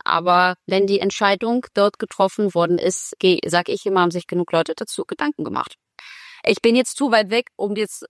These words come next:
komplett jetzt zu, in, jetzt zu erklären, warum es jetzt dort und nicht woanders sein muss. Ja, aber ich vertraue da einfach auf die, auf die Personen, die sich damit befasst haben.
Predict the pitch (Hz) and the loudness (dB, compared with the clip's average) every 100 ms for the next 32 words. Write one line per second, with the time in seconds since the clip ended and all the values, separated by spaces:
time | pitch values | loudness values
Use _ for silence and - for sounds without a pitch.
0 | _ 220 208 220 226 - 202 - - - | _ -4 0 0 0 -2 -2 -4 -16 -6
1 | 208 - 247 185 208 196 233 180 226 214 | -2 4 4 4 0 0 0 0 2 2
2 | 220 196 233 208 208 - 214 202 208 185 | 4 4 2 -2 -4 0 0 0 -8 -2
3 | 180 233 233 226 220 214 285 - 190 196 | -2 0 -2 -2 -4 -4 -16 -10 0 2
4 | - 370 180 - - - 359 349 320 359 | 2 0 -4 -10 -6 -2 0 0 -4 -2
5 | - - - - - 320 302 - _ _ | -2 -2 -10 -12 -12 -12 -12 -18 _ _
6 | - - - - - 165 160 151 311 - | -6 -6 -6 -12 -8 -8 -10 -14 -14 -16
7 | - - - - - | -16 -16 -14 -14 -14